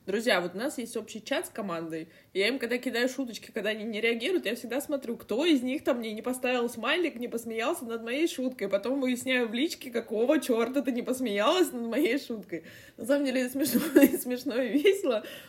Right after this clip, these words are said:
но вот как бы вот как-то так. Да, я абсолютно согласна, подписываюсь под каждым, и, друзья, наверное, у вас уже какие-то инсайты. На самом деле, когда мы всегда доподлинно знаем наше отношение к себе.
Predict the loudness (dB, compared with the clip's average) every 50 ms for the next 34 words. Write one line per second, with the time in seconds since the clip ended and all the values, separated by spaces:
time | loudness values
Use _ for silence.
0 | -14 -6 -2 0 0 0 2 2 0 0 0 0 -2 -2 -2 -4 -2 -2 -2 -2
1 | -2 -2 -4 -4 -2 -4 -4 -4 -4 -6 -8 -14 -20 -20 -20 -20 -20 _ _ _
2 | _ _ _ _ _ 0 2 4 4 4 2 0 -4 -2 -2 -2 -2 -2 -4 -4
3 | -4 -4 -4 -2 -2 -2 -2 -4 -6 -8 -10 -10 -12 -10 -12 -12 -10 -8 -8 -10
4 | -10 -10 -12 -12 -12 -10 -8 -6 -6 -6 -4 -2 -2 -2 -2 -4 -10 -14 _ _
5 | -12 -10 -8 -4 -4 -4 -4 -6 -8 -12 -18 _ _ _ _ _ _ _ _ _
6 | _ _ _ _ _ -10 -6 -4 -2 -2 -2 -2 -4 -4 -4 -4 -4 -4 -4 -4
7 | -4 -4 -4 -4 -4 -4 -4 -6 -8 -8 -8 -8 -10 -10 -10 -10 -10 -8 -8 -10
8 | -10 -6 -4 -4 -4 -4 -6 -8 -12 -12 -10 -8 -6 -6 -4 -4 -4 -4 -4 -8
9 | -12 -14 -12 -8 -6 -4 -4 -4 -6 -8 -12 -16 -20 _ _ _ _ _ _ _
10 | _ _ _ _ _ _ _ _ _ _ -8 -6 -6 -4 -2 0 0 0 -2 -2
11 | -4 -6 -6 -6 -8 -8 -8 -8 -8 -6 -6 -6 -6 -6 -6 -8 -8 -10 -10 -12
12 | -12 -12 -12 -14 -14 -14 -14 -14 -14 -14 -16 -16 -16 -14 -12 -12 -12 -14 -14